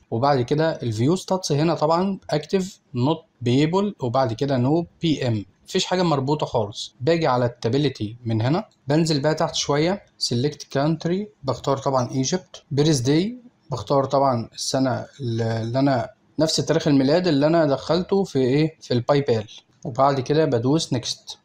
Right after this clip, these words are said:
بقول له كونفيرم. هنا كده بقول لي، آه، أنت عايز تبعت فلوس على إيه؟ الفلوس بتاعتك أو أرباحك هنبعتها لك إزاي؟ تحويل بنكي، وفي حوالة عادية خالص، وفي باي بال.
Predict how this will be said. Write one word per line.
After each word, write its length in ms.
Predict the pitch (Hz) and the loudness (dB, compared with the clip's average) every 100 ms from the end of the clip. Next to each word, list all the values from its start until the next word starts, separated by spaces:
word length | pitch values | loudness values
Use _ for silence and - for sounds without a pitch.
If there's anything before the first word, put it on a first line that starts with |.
| _ | _
بقول 280 | 117 120 135 | 0 2 4
له 120 | 147 | 2
كونفيرم. 520 | 151 139 120 120 101 - _ | 0 -2 0 -2 -2 -8 _
هنا 140 | 147 170 | -2 0
كده 220 | 180 185 | 2 0
بقول 260 | 147 139 175 | 2 2 2
لي، 300 | 185 185 - | 2 0 -2
آه، 200 | 131 123 | 0 0
أنت 160 | 120 123 | 0 0
عايز 260 | 139 147 | 0 0
تبعت 340 | - 147 143 143 _ - | 0 2 2 -2 _ -14
فلوس 440 | - 123 147 165 | -4 0 2 2
على 160 | 131 113 | 0 2
إيه؟ 220 | 107 104 - - | 0 -4 -10 -10
الفلوس 280 | 120 131 127 | 0 2 2
بتاعتك 460 | 123 139 139 165 | 2 0 0 -2
أو 200 | 131 120 | 0 2
أرباحك 500 | 113 113 139 170 - | 2 0 0 -2 -2
هنبعتها 360 | 123 113 110 127 | 0 0 0 0
لك 160 | 127 | 0
إزاي؟ 400 | 117 107 110 95 - | -2 -2 -2 -4 -6
تحويل 420 | 120 - 143 139 110 | -4 0 2 2 2
بنكي، 580 | 143 151 175 180 185 - | 2 2 0 0 -2 -8
وفي 200 | 160 165 | -4 -2
حوالة 360 | - 147 160 135 | 2 2 4 4
عادية 320 | 120 139 139 | 2 2 2
خالص، 600 | - 143 180 - - _ | 2 2 2 -2 -8 _
وفي 500 | - 120 - 170 196 - - 143 127 | -2 -2 0 2 0 -4 -14 -8 0
باي 140 | 151 | 2
بال. 300 | 135 120 104 | 4 2 0